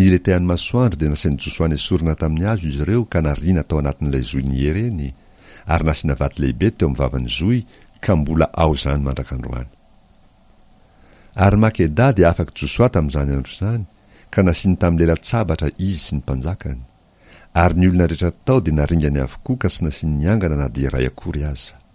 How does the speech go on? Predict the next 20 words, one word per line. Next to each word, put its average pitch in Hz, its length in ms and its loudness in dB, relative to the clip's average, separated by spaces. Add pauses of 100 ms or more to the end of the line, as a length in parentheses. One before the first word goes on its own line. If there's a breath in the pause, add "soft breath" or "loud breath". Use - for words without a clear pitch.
(760 soft breath)
Ary 82 180 4
tahaka 90 280 2
izay 73 200 0
efa 85 120 -2
nataony 85 380 0
tamin'ny 78 160 0
mpanjakan'ny 73 560 -2
Jeriko 69 460 0 (160)
no 80 100 0
nataony 73 420 0
tamin'ny 71 240 -2
mpanjakan'ny 67 480 -4
Makeda - 460 -6 (100)
koa. - 240 -8 (1400)
Dingana 82 340 4
farany 98 400 2
tamin'ny 80 200 0
fambaboanan'ny 71 520 0
Palestina 69 560 0
Atsimo. - 440 -10